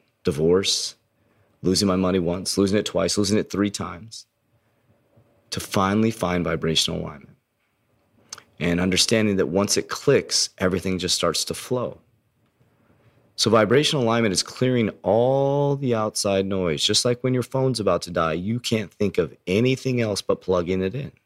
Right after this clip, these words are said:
But as a human, we listen to all the outside noise and we don't plug ourselves in.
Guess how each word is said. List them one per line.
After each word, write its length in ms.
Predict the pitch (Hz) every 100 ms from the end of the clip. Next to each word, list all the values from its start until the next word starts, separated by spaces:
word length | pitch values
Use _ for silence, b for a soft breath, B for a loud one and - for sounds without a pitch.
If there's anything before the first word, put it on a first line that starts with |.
| _ _ _ _ _ _ _ _ _ _ _ -
But 100 | 92
as 160 | 82
a 60 | 80
human, 540 | - 123 143 69 - - _ -
we 120 | 92
listen 300 | 98 127 117
to 80 | 87
all 120 | 64
the 120 | 64
outside 440 | 58 - - 65 67
noise 260 | 67 67
and 80 | 80
we 60 | 85
don't 200 | 90 98
plug 240 | - 101
ourselves 480 | 98 90 107 101 104
in. 160 | 139